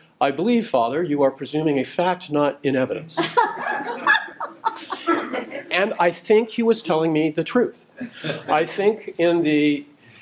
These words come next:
circumstances which led to him being suspended, there was not a whole lot of thinking going on at the time.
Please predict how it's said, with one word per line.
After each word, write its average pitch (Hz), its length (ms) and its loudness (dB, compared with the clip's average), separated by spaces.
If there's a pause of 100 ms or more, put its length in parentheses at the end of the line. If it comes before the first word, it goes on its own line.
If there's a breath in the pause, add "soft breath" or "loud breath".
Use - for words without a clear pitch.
(160 loud breath)
circumstances 190 1080 4
which 139 200 2
led 156 260 4
to 156 100 2
him 160 320 4
being 139 580 2
suspended, 120 760 -2
there 143 140 4
was 160 360 0
not 156 460 2
a 127 80 0
whole 151 320 2
lot 147 320 2
of 123 100 -4
thinking 127 640 0 (460 loud breath)
going 143 360 0
on 202 300 0 (100)
at 113 240 -4
the 110 200 0 (140)
time. 107 500 -2